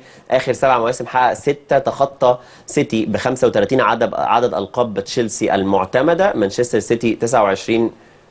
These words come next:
آه، تخطى عدد ألقاب تشيلسي الرسمية. حقق نصف عدد بطولات مانشستر سيتي طوال تاريخه، ده جوارديولا بقى، سبعتاشر. عادل عدد ألقاب مورينيو وفينجر مجتمعين في الدوري،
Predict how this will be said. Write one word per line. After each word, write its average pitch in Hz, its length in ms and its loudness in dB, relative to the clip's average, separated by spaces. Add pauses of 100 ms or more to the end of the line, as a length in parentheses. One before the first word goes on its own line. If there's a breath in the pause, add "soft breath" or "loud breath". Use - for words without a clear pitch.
(240 soft breath)
آه، 92 320 2 (160)
تخطى - 420 -2
عدد 98 280 2
ألقاب 95 400 -4
تشيلسي 101 480 -2
الرسمية. - 640 -6 (1500 soft breath)
حقق 127 360 0
نصف - 380 -2
عدد 113 320 2
بطولات 113 360 -2
مانشستر 117 340 -4
سيتي 123 160 -4
طوال 113 400 4
تاريخه، 113 600 0
ده 113 120 0
جوارديولا 107 560 4
بقى، 107 200 2
سبعتاشر. 113 680 0 (420 loud breath)
عادل 117 400 2
عدد 110 440 0
ألقاب 104 360 -2
مورينيو 113 460 2
وفينجر 104 440 2
مجتمعين 104 560 0
في 117 120 -2
الدوري، 104 420 0